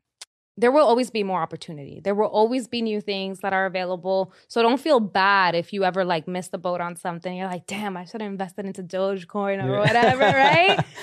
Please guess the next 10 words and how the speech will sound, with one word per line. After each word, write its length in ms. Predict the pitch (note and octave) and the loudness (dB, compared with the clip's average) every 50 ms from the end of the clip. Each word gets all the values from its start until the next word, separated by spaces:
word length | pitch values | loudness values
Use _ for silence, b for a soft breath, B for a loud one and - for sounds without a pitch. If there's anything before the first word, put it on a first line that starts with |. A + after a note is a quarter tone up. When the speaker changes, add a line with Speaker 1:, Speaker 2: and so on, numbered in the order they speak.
| B B B B | B B B B
Speaker 1:
It, 380 | - C4 C4+ D4 A#3 A#3 A3+ G#3+ | 2 4 4 4 2 -2 0 2
don't 220 | A#3 B3+ C4+ D#4 | 4 4 4 4
feel 180 | D#4 G4 F4+ C#4 | 4 4 4 6
bad 260 | A3 A#3+ A3 A#3+ B3+ | 4 4 4 4 4
about 360 | C4 G#3+ - F#3+ F3+ F3+ F#3 | 4 4 4 2 4 4 4
it, 260 | G3 A#3 C4+ C4 B3 | 4 2 0 0 2
but 160 | - B3 A3+ G#3+ | 2 4 4 6
also 720 | F#3 G3+ G#3+ A#3 A3 - C#4 C4 B3 A#3+ A3 F3 D#3 D#3 | 6 4 4 2 2 2 2 4 4 4 2 0 -4 -6
recognize, 880 | G3 F#3+ G#3+ A3+ A3+ - B3 - G#3+ G3+ F#3+ F#3 F3+ F3 F3 F3+ E3+ F#3+ | 0 2 2 2 2 -2 -6 -4 -2 -2 0 0 0 -2 -4 -6 -4 0
like, 340 | F#3 F3+ F3 E3+ E3 - | 0 2 2 0 -2 -6